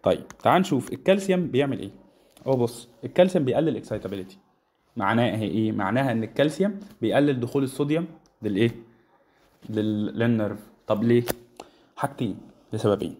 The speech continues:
لو احنا قاعدين هنا ودي الصوديوم تشانل، تمام؟ فالكالسيوم بيكون موجود هنا مثلًا، الكالسيوم اولا بوزيتيف،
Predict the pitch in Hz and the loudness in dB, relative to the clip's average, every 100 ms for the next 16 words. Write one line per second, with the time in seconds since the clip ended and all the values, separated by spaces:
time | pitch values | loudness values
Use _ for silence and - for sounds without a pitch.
0 | _ _ - _ _ _ _ - _ - | _ _ -20 _ _ _ _ -20 _ 4
1 | 151 196 208 135 170 165 202 202 123 143 | 4 6 0 0 -2 -2 -4 -6 -10 -8
2 | - 143 110 101 135 214 269 - - - | -6 -4 -6 -4 -2 -2 -4 -18 -20 -20
3 | - - - _ _ _ _ 101 156 - | -20 -20 -20 _ _ _ _ 2 2 0
4 | - - _ _ _ _ - 123 226 262 | -12 -20 _ _ _ _ -2 2 2 4
5 | 180 143 190 196 170 190 185 190 190 233 | 0 0 2 4 4 2 2 0 0 -2
6 | 320 - _ _ _ _ _ _ _ _ | -4 -14 _ _ _ _ _ _ _ _
7 | _ - _ - 247 262 233 127 131 196 | _ -20 _ 2 2 4 2 4 4 4
8 | 202 254 175 165 | 4 2 0 -4